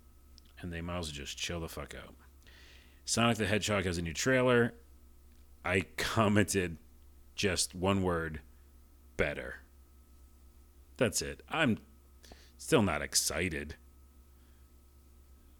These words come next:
They fixed him a little. And the last thing I'll say is Reventure.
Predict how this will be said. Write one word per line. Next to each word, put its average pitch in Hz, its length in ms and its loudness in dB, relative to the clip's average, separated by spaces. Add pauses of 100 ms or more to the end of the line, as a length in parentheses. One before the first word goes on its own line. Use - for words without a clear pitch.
(120)
They 90 100 -8
fixed - 320 -10
him 71 100 -12
a 65 80 -14
little. 67 240 -14 (1500)
And 143 160 6
the 143 60 6
last 139 220 8
thing 110 120 2
I'll 95 80 2
say 92 240 2
is 87 220 0
Reventure. 87 760 0